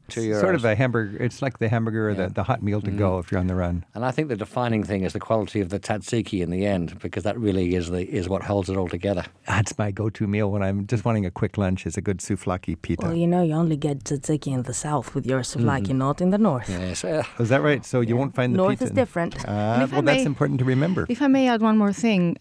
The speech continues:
Speaker 4: When people are asking for pita, uh, usually they ask for lamb. It's not very common in Greece to have lamb in a pita. It's mostly pork or chicken.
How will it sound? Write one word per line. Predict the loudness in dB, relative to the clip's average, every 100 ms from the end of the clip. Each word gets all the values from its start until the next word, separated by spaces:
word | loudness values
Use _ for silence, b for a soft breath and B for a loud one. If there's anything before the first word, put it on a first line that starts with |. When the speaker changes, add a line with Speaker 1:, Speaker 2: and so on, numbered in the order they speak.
| 2
Speaker 4:
When | 4
people | 4 2 2
are |
asking | 2 4 2
for | 2 -2 -2 0
pita, | 2 2 2 0 -2 -8 _ -6
uh, | 0 2 4
usually | 4 2 0 -2 -6 -6
they | -4 -2
ask | -2 0
for | 2
lamb. | 4 4 2 0 -6 _
It's | -4
not | -2 2
very | 2 2
common | 2 4 6
in | 4
Greece | 4 4 2
to | -2
have | 0 2 2 0 -6
lamb | -2 -2 0
in | 4 4
a |
pita. | 4 0 -2 -6 -8 _ b b b b
It's | -2
mostly | 2 2 0
pork | -2 2 2 2
or | -2
chicken. | 0 -2 -2 -6